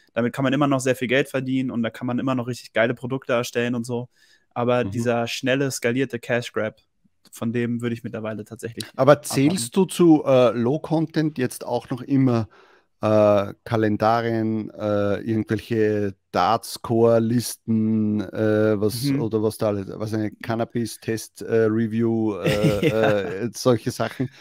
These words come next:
Speaker 2: Zählst du
Speaker 1: Oh
Speaker 2: das
Speaker 1: Gott.
Speaker 2: zu Low-Content oder ist das bei dir auch schon No-Content?
Speaker 1: Was man da für einen Scheiß gemacht hat, ey.
Speaker 2: Ja.
Speaker 1: Ähm, ja, also tatsächlich, das würde ich mittlerweile auch als No-Content sehen. Also alles, was so,
Speaker 2: Okay.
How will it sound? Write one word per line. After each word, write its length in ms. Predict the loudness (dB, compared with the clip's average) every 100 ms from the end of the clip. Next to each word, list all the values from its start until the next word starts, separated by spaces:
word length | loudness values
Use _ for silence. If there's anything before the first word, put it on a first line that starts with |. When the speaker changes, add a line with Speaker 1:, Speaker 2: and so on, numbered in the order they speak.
| -20 -2
Speaker 2:
Zählst 300 | 0 2 0
du 40 |
Speaker 1:
Oh 40 | 4
Speaker 2:
das 60 |
Speaker 1:
Gott. 280 | 4 2 0
Speaker 2:
zu 140 | 4
Low-Content 680 | 8 8 6 2 -2 -2 -2
oder 160 | 0 0
ist 140 | -2
das 100 | -8
bei 120 | -8
dir 200 | -4 -4
auch 160 | -4 -8
schon 220 | -6 -4
No-Content? 520 | -4 -6 -14 -18 _ _ _ -2
Speaker 1:
Was 200 | -2 0
man 120 | -2
da 80 | -4
für 80 | -4
einen 80 | -6
Scheiß 320 | -4 -4 -4
gemacht 260 | -6 -6
hat, 140 | -8 -8
ey. 160 | -12 -12 -14 -4
Speaker 2:
Ja. 120 | 2
Speaker 1:
Ähm, 300 | 4 4 0
ja, 220 | 4 6
also 300 | 8 6 2
tatsächlich, 520 | 0 0 2 2 0 -2
das 200 | -2 0
würde 100 | -2
ich 80 |
mittlerweile 460 | -2 2 4 6 4
auch 80 | 2
als 180 | -2 -4
No-Content 540 | -6 -4 -6 -6 -6
sehen. 240 | -8 -6
Also 180 | -4 0
alles, 320 | 2 2 2
was 180 | 0 0
so, 280 | 0 2 2
Speaker 2:
Okay. 120 | 0